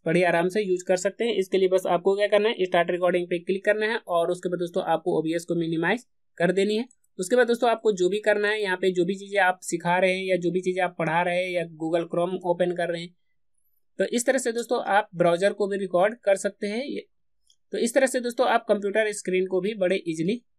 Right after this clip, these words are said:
ओबीएस स्टूडियो की मदद से रिकॉर्ड कर सकते हैं, ठीक है। रिकॉर्ड होने के बाद दोस्तों हम लोग क्या करेंगे, ओबीएस स्टूडियो में आएंगे, ठीक है, और यहाँ पे आने के बाद दोस्तों यहाँ पे स्टॉप रिकॉर्डिंग पे क्लिक कर लेंगे, ठीक है।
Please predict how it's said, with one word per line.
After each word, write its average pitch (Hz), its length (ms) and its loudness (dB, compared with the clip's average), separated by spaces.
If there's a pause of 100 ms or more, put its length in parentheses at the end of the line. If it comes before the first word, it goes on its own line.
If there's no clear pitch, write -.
(140)
ओबीएस 175 340 0
स्टूडियो 175 320 -2
की 175 100 -2
मदद 165 260 -2
से 190 120 -4
रिकॉर्ड 180 320 0 (240)
कर 165 120 2
सकते - 340 -16
हैं, 120 120 -20 (140)
ठीक 220 120 2
है। 180 120 0 (300)
रिकॉर्ड 220 300 2
होने 240 160 0
के 233 60 -4
बाद 226 120 0
दोस्तों 233 240 0
हम 190 120 2
लोग 202 100 0
क्या 208 120 2
करेंगे, 208 400 0
ओबीएस 180 340 0
स्टूडियो 185 340 0
में 202 140 -2
आएंगे, 202 340 -4 (1900)
ठीक 233 120 0
है, - 140 2 (100)
और 165 320 4 (360)
यहाँ 196 200 4
पे 226 140 4
आने 214 180 6
के 208 60 6
बाद 202 100 0
दोस्तों 208 200 2
यहाँ 196 160 2
पे 196 220 2
स्टॉप 165 300 2
रिकॉर्डिंग 175 360 2
पे - 140 -2
क्लिक 170 280 -4
कर 190 140 4
लेंगे, 202 280 0 (920)
ठीक 240 100 2
है। 185 160 2